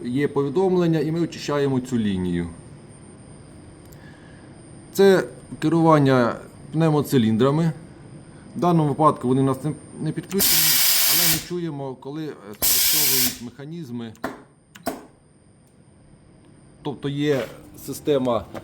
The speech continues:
розподільників з електрокатушками, і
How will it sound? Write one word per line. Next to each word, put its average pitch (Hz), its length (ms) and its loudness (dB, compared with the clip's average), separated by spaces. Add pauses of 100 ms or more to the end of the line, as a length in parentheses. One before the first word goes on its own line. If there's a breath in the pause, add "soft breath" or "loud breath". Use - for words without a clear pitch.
(140)
розподільників 165 960 -4 (640)
з - 40 -6
електрокатушками, 135 1000 -2 (400 loud breath)
і 196 260 0